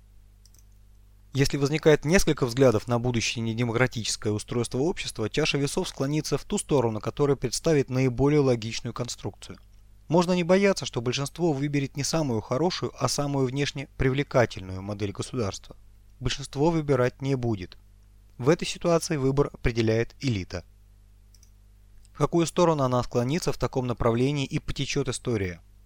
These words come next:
А элита, как говорилось выше, склонится не туда, где блестит и жужжит, а туда, где на уровне расчетов можно понять преимущества предлагаемой модели.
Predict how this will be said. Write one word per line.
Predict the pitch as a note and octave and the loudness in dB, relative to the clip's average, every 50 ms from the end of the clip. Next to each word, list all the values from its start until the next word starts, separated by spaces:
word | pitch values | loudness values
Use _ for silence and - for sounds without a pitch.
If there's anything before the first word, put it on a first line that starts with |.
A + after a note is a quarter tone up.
| - - | -6 0
А | A#2+ B2 | 2 2
элита, | B2 A#2+ B2+ D3 - - - | 4 4 2 0 -2 -2 -4
как | - A2+ | -4 -4
говорилось | A2 A#2 A2+ A2+ A2 A2+ A2 G#2 - - | -4 -2 0 0 0 0 0 -2 -2 -4
выше, | A2 A2 G2+ - G#2 | -4 -4 -4 -6 -8
склонится | - - - A#2 A#2+ B2+ B2+ - - B2+ | -8 -4 -4 -2 -2 -2 -4 -4 -4 -4
не | B2+ B2 | -4 -4
туда, | - - A#2+ A#2 C#3 D3+ | -4 -6 2 4 6 6
где | D#3 C#3+ B2+ B2 | 6 4 2 -2
блестит | A2+ A2+ A#2+ - - - C3+ - B2+ | -2 -2 -4 -6 -6 -8 -8 -8 -8
и | A2 | -6
жужжит, | G#2 A2+ A2+ G#2 G2 G#2 F#2 - - - - - - - | -4 -4 -4 -4 -6 -8 -10 -10 -12 -18 -20 -20 -10 -6
а | B2 B2 | -4 -2
туда, | - C3 A2+ C#3+ D3 C3+ | -2 2 4 4 4 4
где | A2+ B2+ B2 | 2 -2 -2
на | C3 C3+ C3+ | 0 0 0
уровне | C3+ C3+ C3+ A#2+ A#2+ A#2+ | 2 2 0 0 0 0
расчетов | B2 C3 C#3+ - - G#2+ F#2+ - F#2 - - - | 0 0 -2 -2 -6 -8 -10 -10 -12 -14 -8 -6
можно | A2 A2 G#2 A2 | -4 -4 -4 -4
понять | - - A2+ A#2 B2+ C3+ - | -4 -4 -2 -2 -2 -4 -4
преимущества | - - A#2 A2+ A2+ A#2+ C3 D3+ - - - A2+ G#2+ | -4 -2 -2 0 0 -2 -2 -4 -6 -8 -10 -10 -6
предлагаемой | - - G#2+ A2 A2 A2 G#2+ A2 G#2+ A2 A2 A2 | -4 -2 0 2 2 2 4 2 2 2 0 -2
модели. | A2 A2 A2+ G#2 G#2 G2 F#2 F2 F#2+ | -2 -2 -2 -2 -2 -4 -6 -6 -10